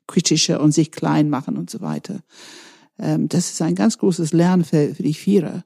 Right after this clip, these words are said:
Viel, viel freundlicher und akzeptierender mit sich umzugehen. Die glauben aber oft, ich bin nicht gut genug. Wenn ich strenger mit mir bin, werde ich besser.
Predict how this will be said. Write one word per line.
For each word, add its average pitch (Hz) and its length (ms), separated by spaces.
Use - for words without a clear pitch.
Viel, 226 600
viel 196 580
freundlicher 185 720
und 131 100
akzeptierender 165 760
mit 156 160
sich 190 180
umzugehen. 190 640
Die 170 100
glauben 175 460
aber 151 220
oft, - 360
ich - 180
bin 175 140
nicht 151 160
gut - 180
genug. 180 300
Wenn 147 140
ich 143 140
strenger 190 340
mit 147 120
mir 143 220
bin, 165 280
werde 160 200
ich - 100
besser. 170 400